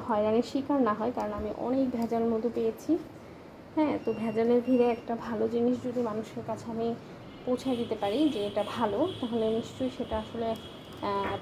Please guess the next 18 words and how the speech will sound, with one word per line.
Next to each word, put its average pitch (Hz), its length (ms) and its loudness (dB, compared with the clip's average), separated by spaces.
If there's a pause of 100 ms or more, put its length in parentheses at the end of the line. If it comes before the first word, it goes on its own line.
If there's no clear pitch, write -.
(420)
প্রতিদান 240 420 0
আমি 208 220 0 (280)
সৃষ্টিকর্তার 254 460 -4
কাছ 220 220 -2
থেকে 240 140 -4 (100)
পাবো। 277 240 4 (400)
তো 240 60 -4 (120)
আপনারা 247 320 -2
চাইলে 240 280 2 (140)
এই 226 100 4
মধুটা 226 380 0
order 214 280 -2
করতে 240 280 -4
পারেন। 247 200 2 (3000)
এটা 254 240 0
হচ্ছে 277 260 2 (140)
আপনার 220 240 0 (300)
price 226 260 4